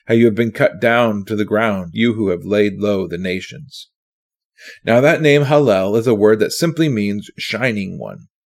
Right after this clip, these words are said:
It's a word that appears only once in the Bible, and it finds its root in the word halal, which means to shine or to boast or to be boastful.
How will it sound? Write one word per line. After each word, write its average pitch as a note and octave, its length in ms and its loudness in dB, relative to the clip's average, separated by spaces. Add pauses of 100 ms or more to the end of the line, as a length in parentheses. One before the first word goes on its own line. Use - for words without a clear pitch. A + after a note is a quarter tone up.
(420)
It's - 140 -4
a D#3 60 6
word D#3+ 240 4
that E3 100 4
appears D3 320 4
only C3 300 2
once G#2+ 340 0
in A2+ 80 -6
the A2 80 2
Bible, G2+ 400 -2
and A#2 100 0
it - 120 -4
finds A#2+ 280 -2
its A2 200 -6
root B2+ 200 0
in A#2 60 -4
the A2+ 100 4
word A2 260 4
halal, A#2+ 500 2
which G#2 220 -4
means G#2 240 -4
to G2+ 100 -10
shine G#2+ 500 -2
or F#2 100 -6
to F#2+ 100 -10
boast G#2+ 520 0
or G#2 80 -6
to F2 80 -12
be G2+ 260 -8
boastful. - 600 -4